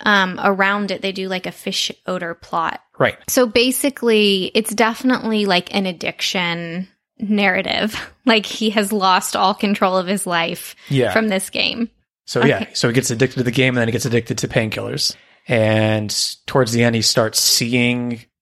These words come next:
Speaker 2: the game in real life
Speaker 1: <laughs>
Speaker 2: on his painkillers. So he starts attacking things, and eventually ends up at the yacht club. He's attacking things at the yacht club.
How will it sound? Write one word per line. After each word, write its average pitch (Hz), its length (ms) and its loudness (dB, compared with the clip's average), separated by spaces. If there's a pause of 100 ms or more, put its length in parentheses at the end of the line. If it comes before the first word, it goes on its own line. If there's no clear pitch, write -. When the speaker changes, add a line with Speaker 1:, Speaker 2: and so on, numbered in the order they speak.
(160)
Speaker 2:
the 135 60 0
game 117 320 2
in 107 80 -4
real 113 260 0
life 110 640 -2
Speaker 1:
<laughs> 277 280 0
Speaker 2:
on 127 100 2
his 143 140 0
painkillers. 156 560 2
So 190 80 2
he 123 60 2
starts 127 220 0
attacking 135 440 -2
things, 151 340 0
and 107 80 -4
eventually 131 380 2
ends 135 120 2
up 135 120 2
at 139 60 2
the 135 40 -2
yacht 117 240 2
club. 117 340 2 (220)
He's 113 140 -8
attacking 123 360 -2
things 135 140 0
at 135 80 -6
the 143 60 0
yacht 120 260 2
club. 107 380 0